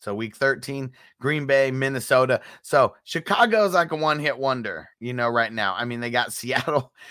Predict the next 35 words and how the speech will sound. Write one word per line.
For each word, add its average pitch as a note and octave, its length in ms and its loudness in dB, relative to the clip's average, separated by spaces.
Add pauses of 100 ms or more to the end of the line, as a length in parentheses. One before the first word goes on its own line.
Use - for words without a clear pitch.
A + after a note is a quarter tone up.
(180)
in B2+ 180 0
week B2+ 240 -2
sixteen. C#3 680 -6
They B2+ 100 -4
got A#2 240 -2
the A#2 60 -8
Giants B2 600 -2
in A#2+ 200 -6
week A#2+ 180 -6
seventeen. B2 680 -4 (200)
So A2+ 300 6 (540)
this D#3+ 180 0
is F#3+ 80 -2
the F#3 100 2
time E3+ 300 2
to D#3 60 -4
pick D#3 200 -6
up E3+ 120 0
Chicago, D3+ 560 0
use C#3 400 -6
'em D#3 180 -4
as B2 160 0
a A#2 60 -4
one-week D3 480 -2
streamer, E3+ 420 -2
and C3+ 240 -4
then A2+ 240 -4 (720)
just F#2 260 -14
boot G#2 320 -2
'em D#3+ 100 0
out D3 200 -2
the B2+ 60 -8
door. G2+ 460 -4
Oh, A2 120 -6
yeah. E2+ 640 -8